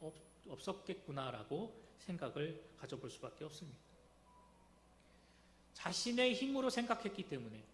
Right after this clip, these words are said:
자신의 능력으로 생각했기 때문에 삼손은 하나님의 뜻은 안중에 없이 오직 자신의 뜻과 목적에 따라 이러한 힘을, 능력을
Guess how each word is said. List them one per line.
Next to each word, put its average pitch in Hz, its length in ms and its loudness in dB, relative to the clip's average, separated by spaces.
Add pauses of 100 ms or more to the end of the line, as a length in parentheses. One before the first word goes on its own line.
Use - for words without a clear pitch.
(720)
자신의 220 760 4
능력으로 220 500 8
생각했기 214 580 0
때문에 156 560 2 (760)
삼손은 170 600 2 (840)
하나님의 180 520 4
뜻은 180 300 0
안중에 139 400 -4
없이 147 560 -4 (520)
오직 147 400 -2
자신의 151 640 -4
뜻과 151 440 2
목적에 151 680 2
따라 147 460 2 (280)
이러한 127 420 -2
힘을, 190 600 -2
능력을 131 760 -2